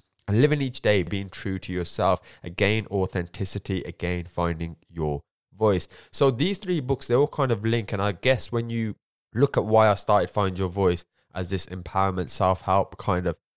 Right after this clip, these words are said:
podcast, you can understand that why these three books had such a profound effect on my life and helped me, i e start this movement. And one of the quotes that he says in this is really weird, because as I was going through the book and I was just thinking of some of the stuff that I really enjoyed,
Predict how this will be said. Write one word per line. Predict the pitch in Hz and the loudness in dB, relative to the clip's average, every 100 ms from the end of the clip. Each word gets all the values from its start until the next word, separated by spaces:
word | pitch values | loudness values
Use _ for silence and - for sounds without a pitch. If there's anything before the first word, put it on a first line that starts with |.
| _ - | _ 2
podcast, | 113 - 120 - | 2 2 -4 -4
you | 123 | -8
can | 120 | -6
understand | 127 120 - 117 | -4 -6 -4 -2
that | 101 - _ _ _ | -2 -6 _ _ _
why | 98 110 110 | 2 4 6
these | 104 98 | 2 -4
three | 107 98 | -4 -4
books | 92 - | -6 -8
had | 98 | -10
such | - - | -8 -10
a | |
profound | - 104 - - 107 107 104 | -6 -6 -8 -2 0 2 0
effect | 95 - - - | -2 -2 -4 -2
on | 98 | -6
my | 92 90 | -2 -2
life | 92 92 87 | 0 -2 -2
and | 92 87 | -6 -2
helped | 101 73 | -2 -2
me, | 98 104 87 _ _ _ | -6 -8 -10 _ _ _
i | - 95 | -2 0
e | 95 | 0
start | 87 - 92 62 | -4 0 2 2
this | 87 - | -8 -8
movement. | 90 85 85 78 | -8 -6 -6 -6
And | 98 98 101 | -8 -8 -6
one | 120 | -6
of | 127 | -2
the | 120 | -4
quotes | - 139 - - | 0 0 0 0
that | 101 - _ _ _ _ _ | 0 0 _ _ _ _ _
he | 113 | -8
says | - 117 113 | 2 2 2
in | 101 | -2
this | 90 - | -4 -2
is | 98 95 | -2 0
really | 101 120 | 2 2
weird, | 110 107 104 85 | 2 4 4 4
because | 92 104 90 - | 0 -6 -6 -4
as | 110 | -2
I | 113 | 0
was | 110 98 - _ _ _ - | 0 0 -8 _ _ _ 2
going | 110 107 | 4 4
through | 98 101 | 2 -6
the | 92 | -4
book | 95 98 | -6 -4
and | |
I | |
was | 87 82 | -6 -6
just | 113 - | -8 -8
thinking | 113 98 | -10 -10
of | 92 | -6
some | - 107 | -6 -4
of | |
the | 87 | -6
stuff | - 101 - | -4 -6 -4
that | - | -4
I | |
really | 87 95 98 92 | -2 -2 -2 -4
enjoyed, | 90 104 98 90 | -6 -2 -2 -2